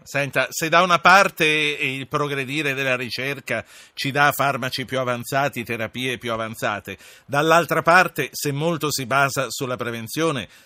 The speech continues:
io ho un po' paura, perché, insomma, sulla prevenzione sappiamo che i passi indietro si stanno moltiplicando, i problemi economici sono, sono gravi, eh, ci si crede poco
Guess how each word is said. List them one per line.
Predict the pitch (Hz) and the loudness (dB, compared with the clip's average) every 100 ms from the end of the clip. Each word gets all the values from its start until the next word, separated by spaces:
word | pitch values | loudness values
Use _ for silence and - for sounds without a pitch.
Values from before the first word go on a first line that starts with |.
| _ | _
io | - 151 | -4 -2
ho | 120 | -2
un | |
po' | 110 | -6
paura, | 95 95 123 113 95 | -8 -6 -6 -6 -6
perché, | 95 90 107 | -6 -10 -10
insomma, | 104 123 107 104 | -8 -6 -6 -8
sulla | - 117 113 | -8 -8 -6
prevenzione | 120 117 113 147 160 120 | -6 -6 -6 -4 -4 -4
sappiamo | 107 95 120 120 110 | -8 -6 -2 -2 -2
che | 101 | -8
i | 98 | -6
passi | 110 107 - | -6 -6 -8
indietro | 104 104 131 139 120 98 | -10 -6 -4 -4 -4 -8
si | - - - - 117 | -10 -20 -16 -8 -4
stanno | 127 123 117 | -2 -2 -2
moltiplicando, | 110 110 110 95 95 123 127 107 101 98 | -6 -6 -10 -10 -2 0 0 -2 -6 -6
i | |
problemi | - 104 104 113 110 | -8 -8 -6 -4 -4
economici | 104 110 113 117 117 104 110 104 | -6 -4 -2 -4 -4 -10 -10 -10
sono, | - 113 107 104 101 | -8 -8 -6 -8 -8
sono | 117 107 107 | -8 -8 -6
gravi, | 120 127 143 135 131 120 120 | 0 2 2 0 -6 -6 -6
eh, | 120 107 104 | -8 -8 -8
ci | - 139 | -8 -8
si | - 120 | -8 -8
crede | 117 120 110 | -6 -6 -6
poco | - 113 110 110 107 | -2 -2 -2 -6 -10